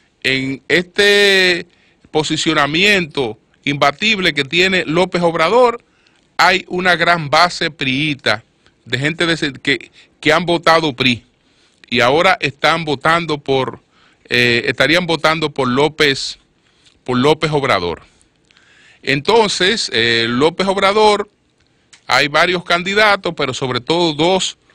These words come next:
dos candidatos que no han logrado, no han logrado prender. No ha logrado prender el candidato,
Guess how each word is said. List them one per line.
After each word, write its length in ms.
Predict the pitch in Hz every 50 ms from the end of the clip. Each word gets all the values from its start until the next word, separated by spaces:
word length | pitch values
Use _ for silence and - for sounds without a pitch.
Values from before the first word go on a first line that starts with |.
| _ _ _ _ _
dos 220 | - 120 156 160 -
candidatos 680 | - 185 190 196 208 220 233 233 220 220 - - 185 -
que 160 | - 180 160
no 340 | 151 147 156 180 214 226 - -
han 240 | - 180 202 208 208
logrado, 640 | 196 170 151 156 170 196 220 220 220 220 208 - _ _ _ _ _ _ _ _ _ _ _ _ -
no 180 | 123 139 165 196
han 120 | 208 208
logrado 400 | 202 185 175 175 180 185 185 175
prender. 600 | - 175 170 180 180 240 254 185 - - - - _ _ _ _ _ _ _ _ _ _ _ -
No 200 | 101 110 127 147
ha 60 | 165
logrado 400 | 180 180 175 180 185 185 185 175
prender 460 | 180 185 180 190 185 208 233 220 190
el 120 | 165 139
candidato, 760 | 135 151 131 110 117 117 127 135 147 165 175 - 180 180 170